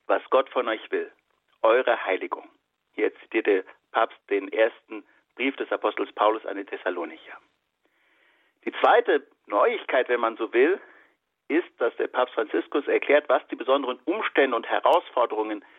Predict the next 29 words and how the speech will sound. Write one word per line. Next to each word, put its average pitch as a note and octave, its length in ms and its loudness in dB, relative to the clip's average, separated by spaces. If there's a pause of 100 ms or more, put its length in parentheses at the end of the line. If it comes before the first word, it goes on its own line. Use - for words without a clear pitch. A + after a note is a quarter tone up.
(200)
für G#2+ 120 -8
die - 140 -2
Heiligkeit C3+ 760 0 (320)
in G#2+ 80 -20
der A2 160 -2
heutigen A2+ 500 0
Zeit A#2+ 360 2
sind. - 100 -20 (1300)
Das - 120 -18
ist - 60 -14
ja - 300 0
sicher - 280 -2
anders D#3 240 2
als G#2+ 180 2
in G#2+ 60 -6
den G#2 140 -6
ersten C3+ 360 0
Jahrhunderten, C#3 640 -4 (400)
wo A#2 240 4
es A#2 120 4 (280)
für - 100 -8
die G#2+ 120 -4
Christen C3+ 560 -4 (240)
Heiligkeit B2 680 0 (260)
meistens A2+ 420 -2
darin A#2 260 0
bestanden A#2 400 -4
hat, A2+ 140 -2
bereit A#2 340 2